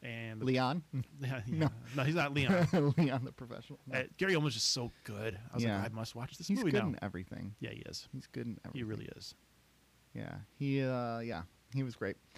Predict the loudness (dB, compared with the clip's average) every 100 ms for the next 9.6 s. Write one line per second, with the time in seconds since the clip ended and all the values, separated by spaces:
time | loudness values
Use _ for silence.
0 | -20 -20 0 6 6 6 4 6 8 8
1 | 8 6 6 6 6 6 4 6 6 4
2 | 2 4 2 4 2 -2 -6 -6 -12 -20
3 | _ _ 4 6 8 8 8 6 4 4
4 | 4 6 8 8 8 6 4 4 4 4
5 | 2 2 0 -2 -12 -20 -20 _ _ 2
6 | 4 4 2 -2 -14 _ _ _ 2 4
7 | 4 6 6 6 6 6 4 2 0 -2
8 | 2 2 0 -8 -10 0 4 4 4 2
9 | 2 2 2 0 -4 -10